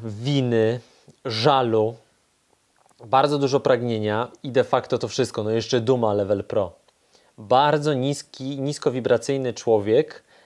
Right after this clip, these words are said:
no jeszcze turbo ochota do działania, to też mu trzeba powiedzieć, że jednak z tego wyższego poziomu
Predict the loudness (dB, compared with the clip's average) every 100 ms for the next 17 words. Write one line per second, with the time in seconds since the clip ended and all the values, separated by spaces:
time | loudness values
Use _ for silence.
0 | -6 0 0 0 2 4 6 6 4 2
1 | 2 0 2 2 2 0 -6 -2 -2 -2
2 | -2 0 2 0 -2 -4 -4 -4 -6 -8
3 | -6 -6 -6 -4 -4 -4 -2 -4